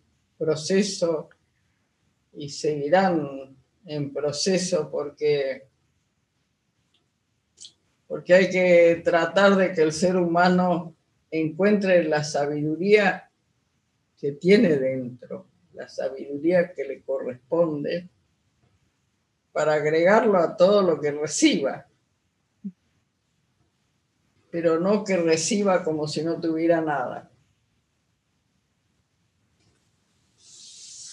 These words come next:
Y en ese sentido me parece que la educación está haciendo algunos cambios.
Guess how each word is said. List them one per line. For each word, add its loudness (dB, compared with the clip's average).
Y -4
en -2
ese 2
sentido 2
me 0
parece 2
que -2
la 6
educación 0
está -2
haciendo -2
algunos -6
cambios. -6